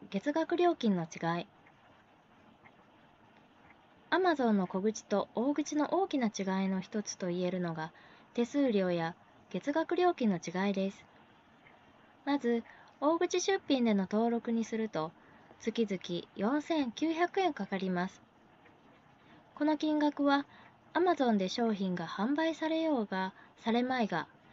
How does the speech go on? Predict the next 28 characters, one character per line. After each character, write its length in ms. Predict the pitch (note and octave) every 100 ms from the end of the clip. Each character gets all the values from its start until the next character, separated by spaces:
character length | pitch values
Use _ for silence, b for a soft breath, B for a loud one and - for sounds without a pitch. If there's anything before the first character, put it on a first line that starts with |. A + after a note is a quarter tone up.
| B - G3+
大 180 | C4+ E4
口 240 | F4 F4+
出 180 | G4 F#4 -
品 180 | A#3+ G#3+
と 120 | F3+
し 60 | -
て 140 | F3
登 200 | A3 C4+
録 260 | D4+ D#4 D4+
し 60 |
て 220 | - D4+ D4
い 40 |
る 100 | C#4+
間 240 | C#4+ C#4
は、 200 | B3 F#3+ B B B -
確 280 | A3 G#3+ D#4
実 280 | F4 F4+
に 140 | F4 E4
差 160 | D#4+
し 120 | D4 D#4+
引 100 | E4
か 120 | E4
れ 140 | E4
る 100 | D4
金 240 | A3 G3+ F#3+
額 240 | F#3 F#3
で 220 | F#3 F#3
す。 160 | -